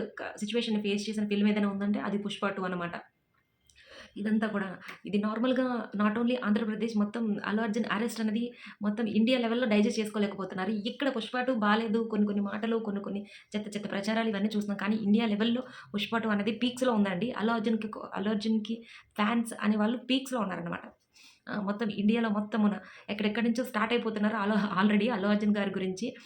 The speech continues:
so ఇందులో అల్లు అర్జున్ మిస్టేక్ ఉందని నేనైతే హండ్రెడ్‌కి హండ్రెడ్ పర్సెంట్ నేను అనుకోవట్లేదు. అల్లు అర్జున్‌ని అరెస్ట్ చేయడం కూడా కరెక్ట్ అని నేనైతే అనుకోవట్లేదు నేను. జగన్నాథ్ రథయాత్ర జరిగినప్పుడు కూడా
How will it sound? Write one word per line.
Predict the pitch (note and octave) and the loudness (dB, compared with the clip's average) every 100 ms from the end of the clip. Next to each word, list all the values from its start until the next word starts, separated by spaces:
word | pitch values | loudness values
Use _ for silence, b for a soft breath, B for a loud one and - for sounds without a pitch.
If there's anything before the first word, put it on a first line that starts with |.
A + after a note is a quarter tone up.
| B3+ B3+ B - | -16 -18 B -16
so | F#3+ F#3+ | -12 -2
ఇందులో | G3 G#3 | 2 4
అల్లు | F3+ A3 | 2 0
అర్జున్ | G#3+ G#3+ | 2 4
మిస్టేక్ | G3+ G3+ - B3+ | 4 2 -2 0
ఉందని | A3 A3+ G#3+ | 2 2 4
నేనైతే | G#3 G#3+ G#3+ - B B B - | 4 4 0 -6 B B B -4
హండ్రెడ్‌కి | F#3+ A3 C#4 - | 2 2 0 -2
హండ్రెడ్ | A#3+ G#3+ C4 - | 0 2 2 0
పర్సెంట్ | A#3 B3 | -2 -2
నేను | G#3 A3+ | 0 2
అనుకోవట్లేదు. | A3 G#3+ A#3 A3 G#3 B3 | 2 0 -2 -2 -2 -2
అల్లు | - A#3 | 0 2
అర్జున్‌ని | A3+ A#3 A#3 | 2 2 0
అరెస్ట్ | G#3 C4 C4 | 2 0 2
చేయడం | C4+ C#4 C4 | 2 4 2
కూడా | B3+ C#4 | 0 0
కరెక్ట్ | G3+ A3 - | 0 0 0
అని | A#3+ | 0
నేనైతే | G3 A3 A3+ A#3 | 2 2 2 0
అనుకోవట్లేదు | G#3 G#3 A3 G#3 G3 | 0 0 -2 -4 -4
నేను. | F3+ F3+ A#3 - | -4 -4 -2 2
జగన్నాథ్ | A#3+ C4+ C4+ A#3+ | 6 6 4 2
రథయాత్ర | G#3+ A#3 A#3+ A3 | 2 2 2 0
జరిగినప్పుడు | G#3+ G#3+ G#3+ G#3 | 0 0 2 0
కూడా | G#3+ A3+ | 2 0